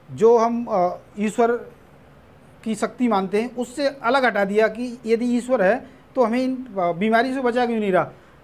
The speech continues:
अब जब इन लोगों का ध्यान उधर हट गया तो जो हमारा पुरोहित वर्ग था, जो चाहे वो हमारे एशिया में हो, यूरोप में हो, अफ्रीका में हो, जहाँ भी थे जो पुरोहित वर्ग था, उन्होंने हमारे जो बुद्धिजीवी वर्ग थे उन बुद्धिजीवी वर्गों से आग्रह किया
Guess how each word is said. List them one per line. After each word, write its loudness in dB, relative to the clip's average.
अब 0
जब 2
इन 2
लोगों 4
का 0
ध्यान -2
उधर 4
हट 2
गया 2
तो -2
जो 0
हमारा 0
पुरोहित 4
वर्ग 0
था, -8
जो -6
चाहे 0
वो 4
हमारे 2
एशिया 2
में -2
हो, 0
यूरोप 2
में -6
हो, -4
अफ्रीका -2
में -4
हो, -4
जहाँ 0
भी 2
थे 0
जो 0
पुरोहित 4
वर्ग 0
था, -2
उन्होंने -2
हमारे 2
जो 2
बुद्धिजीवी 0
वर्ग 2
थे -4
उन -4
बुद्धिजीवी -4
वर्गों -2
से -6
आग्रह 2
किया 0